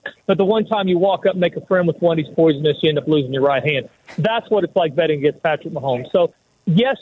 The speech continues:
their offense is limited. And, yes, they've only averaged seven point six points per game in the second half. But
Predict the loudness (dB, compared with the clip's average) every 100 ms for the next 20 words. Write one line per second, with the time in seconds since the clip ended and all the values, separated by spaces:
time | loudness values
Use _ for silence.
0 | 0 2 2 0 -2 -2 0 2 0 -2
1 | -4 -6 _ _ -4 0 2 2 0 0
2 | 0 0 2 2 2 0 -2 -2 -2 -2
3 | -2 -4 -2 -4 -4 -2 -2 -2 -4 -4
4 | -2 0 0 0 -2 -4 -2 -4 -4 -6
5 | -4 -4 -6 -4 -4 -6